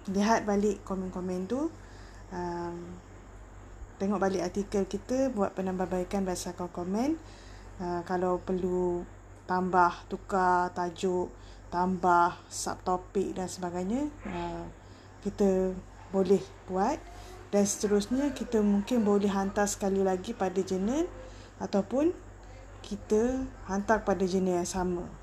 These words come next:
Ha, tapi daripada awal lah soalannya, kita tak pernah hantar lagi lah. Ha, kita dah buat yang baru lah, kiranya submission tu submission yang baru. Ha, dan dekat sini kita sebenarnya kalau sebagai ahli akademik, kita tak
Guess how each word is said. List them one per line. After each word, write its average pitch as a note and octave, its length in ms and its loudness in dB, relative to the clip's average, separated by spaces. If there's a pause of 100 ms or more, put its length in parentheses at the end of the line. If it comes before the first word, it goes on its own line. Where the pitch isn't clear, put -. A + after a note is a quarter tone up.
(140)
Ha, F3 320 -8
tapi A#3 320 0 (240)
daripada G3+ 400 4
awal A#3+ 220 6
lah A#3 100 6
soalannya, G#3+ 480 0
kita G#3 220 -2
tak G3+ 240 -4
pernah G3+ 240 0
hantar G3+ 480 4
lagi G3 260 0
lah. A3 160 0 (540)
Ha, F#3 340 -4 (560)
kita G3 220 -2
dah F#3+ 160 4
buat F#3+ 260 4
yang G3 160 4
baru G#3 380 6
lah, G3+ 160 0
kiranya G#3+ 420 -2 (160)
submission G#3 560 -2
tu C4+ 140 -6
submission F#3 500 -4
yang E3+ 80 -8
baru. E3+ 260 -8 (800)
Ha, F3 300 -8
dan G3 320 0
dekat F#3 240 -2
sini B3 340 2
kita A3+ 540 2 (180)
sebenarnya A3 560 0 (460)
kalau F#3+ 320 4
sebagai F#3+ 800 2
ahli F#3+ 240 0
akademik, G3+ 480 0
kita A3+ 320 -2
tak F3+ 400 2